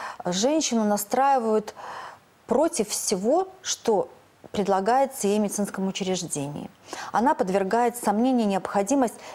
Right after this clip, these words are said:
того или иного медицинского вмешательства, допустим, да, э, назначения какого-то лекарственного средства.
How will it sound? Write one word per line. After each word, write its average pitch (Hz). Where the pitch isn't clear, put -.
того 220
или 233
иного 247
медицинского 214
вмешательства, 165
допустим, -
да, 247
э, 180
назначения 214
какого-то 220
лекарственного 151
средства. -